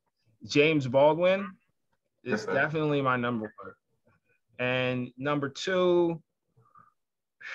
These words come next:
Speaker 1: I would have to say, I wanna say Zora Neale Hurston, but I don't know whether to classify her as fiction or nonfiction. Um,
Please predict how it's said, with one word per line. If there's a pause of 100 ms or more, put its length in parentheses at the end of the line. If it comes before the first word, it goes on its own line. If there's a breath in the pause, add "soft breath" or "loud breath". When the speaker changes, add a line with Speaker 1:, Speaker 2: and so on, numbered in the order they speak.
(1900 loud breath)
Speaker 1:
I
would
have
to
say, (1700)
I
wanna
say
Zora
Neale
Hurston,
but
I
don't
know
whether
to
classify
her
as
fiction
or
nonfiction. (500 loud breath)
Um,